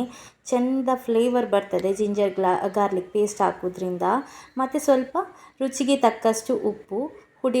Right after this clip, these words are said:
ಉಪ್ಪು ಬಳಸ್ತಿದ್ದೇನೆ. ಹಾಗೆಯೇ ಒಂದು ಸ್ಪೂನ್ನಷ್ಟು ಲಿಂಬೆ ರಸ, ಮತ್ತು ಒಂದು ಅರ್ಧ ಚಮಚದಷ್ಟು ಅರಶಿನ ಪೌಡರ್, ಒಂದೂವರೆ ಚಮಚದಷ್ಟು ಚಿಲ್ಲಿ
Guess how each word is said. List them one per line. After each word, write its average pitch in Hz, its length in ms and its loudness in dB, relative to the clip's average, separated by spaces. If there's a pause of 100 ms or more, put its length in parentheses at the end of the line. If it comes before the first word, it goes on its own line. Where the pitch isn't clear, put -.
ಉಪ್ಪು 226 180 0 (100)
ಬಳಸ್ತಿದ್ದೇನೆ. 185 760 0 (460)
ಹಾಗೆಯೇ 233 420 2 (160)
ಒಂದು 294 320 2
ಸ್ಪೂನ್ನಷ್ಟು 226 720 -4 (500)
ಲಿಂಬೆ 262 360 4 (120)
ರಸ, 196 180 -2 (680)
ಮತ್ತು 240 240 2 (240)
ಒಂದು 233 140 4 (160)
ಅರ್ಧ 226 220 2 (160)
ಚಮಚದಷ್ಟು 226 720 0 (440)
ಅರಶಿನ 254 380 2 (140)
ಪೌಡರ್, 185 460 4 (440)
ಒಂದೂವರೆ 277 540 6 (120)
ಚಮಚದಷ್ಟು 208 720 -2 (460)
ಚಿಲ್ಲಿ 285 300 0